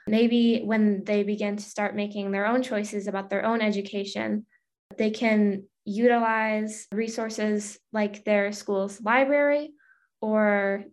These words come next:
city public libraries. Maybe if they aren't being encouraged to learn about stem at home, they can utilize community resources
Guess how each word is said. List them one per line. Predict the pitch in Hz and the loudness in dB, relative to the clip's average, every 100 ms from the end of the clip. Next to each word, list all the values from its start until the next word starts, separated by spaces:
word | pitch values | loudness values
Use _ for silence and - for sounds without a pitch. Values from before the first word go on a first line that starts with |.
| - | -20
city | - - 226 220 | -8 -2 0 0
public | 220 220 233 | 2 2 2
libraries. | 247 247 240 254 254 262 262 - _ | 4 4 4 4 4 4 2 -10 _
Maybe | 226 226 226 233 | -2 2 4 4
if | 220 214 | 4 2
they | 214 | 2
aren't | 208 208 208 202 | 4 6 4 2
being | 214 214 202 202 196 | 0 2 2 0 -2
encouraged | 208 208 214 208 202 196 - - _ | -4 0 2 2 0 -6 -14 -20 _
to | - 226 214 208 202 202 202 _ _ | -10 -2 2 4 4 0 -4 _ _
learn | 214 214 | 0 2
about | 208 196 202 | 2 0 -4
stem | - 208 202 | -6 -4 -4
at | 196 196 | -4 -8
home, | - 233 226 202 196 208 - _ _ _ _ _ _ _ | -2 2 4 2 0 -6 -12 _ _ _ _ _ _ _
they | 214 208 | -2 -2
can | 208 214 202 196 196 214 - | 2 4 4 4 0 -2 -4
utilize | 214 214 220 214 208 208 208 - - | 0 2 4 4 4 2 -2 -10 -14
community | - 226 247 254 | -4 4 6 6
resources | 247 240 240 233 233 233 233 233 | 4 2 0 0 0 0 -2 -2